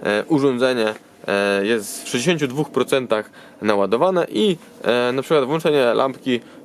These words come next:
będzie świeciła ono przez sto sześćdziesiąt dwie godziny. Magazyn energii Combo Pro wyposażony jest w wyświetlacz L C D, e, który jest bardzo funkcjonalny i na bieżąco nam, e, monitoruje wszystkie najważniejsze parametry banku energii.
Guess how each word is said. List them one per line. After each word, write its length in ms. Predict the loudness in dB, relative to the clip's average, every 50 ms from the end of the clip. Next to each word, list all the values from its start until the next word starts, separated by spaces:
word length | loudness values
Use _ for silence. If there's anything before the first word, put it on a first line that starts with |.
| -2
będzie 240 | 0 0 0 0 -2
świeciła 320 | -4 -6 -2 0 2 2
ono 140 | 2 0 -2
przez 180 | -4 -4 -6 -6
sto 180 | -2 -2 -2
sześćdziesiąt 440 | 0 0 -2 -2 0 -2 -2 -2 -8 -16 -20 -20 -16 -14 -4
dwie 360 | -2 -2 0 2 0 0 2
godziny. 440 | 0 -2 -2 -2 -6 -10 -10 -10 -14 -16 -18 -20 -20 -20 -20 -20 -20 -20 -20 -20 -20 -20 -20 -20 -20 -8
Magazyn 440 | -6 -2 0 0 0 0 -2 -2 0
energii 400 | 2 2 2 2 0 -4 -6 -6 -8 -14 -20 -20 -10 -2 0
Combo 260 | 0 2 2 0 0
Pro 200 | 2 2 2 2
wyposażony 560 | 2 -2 -4 -4 -6 -2 -2 0 2 2 2
jest 120 | 0 0
w 20 | -2
wyświetlacz 320 | -2 -4 -2 -2 -2 -4 -2 -2
L 140 | -2 -4 -2
C 160 | -6 -8 -6
D, 120 | -4 -2 -2 -2 -4 -6 -14 -20 -20 -20 -20 -10 -4
e, 180 | 0 0 0 0
który 220 | -2 -2 -2 0
jest 100 | 0 2
bardzo 280 | 2 0 2 0 -2 -4
funkcjonalny 600 | -4 -6 -4 -2 0 0 2 2 2 0 0 0
i 60 | 0
na 140 | 0 0 0
bieżąco 400 | 0 -2 -2 -2 -2 -2 -4 -2
nam, 200 | -2 -2 -2 -4 -10 -16 -16 -8 -2
e, 240 | 2 2 4 4 2
monitoruje 720 | 2 0 0 -2 -2 -2 0 2 2 2 4 2 2 0 -2
wszystkie 300 | -4 -8 -10 -2 -2 0
najważniejsze 380 | 0 0 0 -2 -4 -4 -6 -2
parametry 600 | -2 0 0 0 -2 -4 -4 -2 -2 -2 0 0
banku 300 | -2 -2 -2 0 0 -2
energii. 540 | 0 0 -2 -4 -4 -4 -2 -2 -2 -2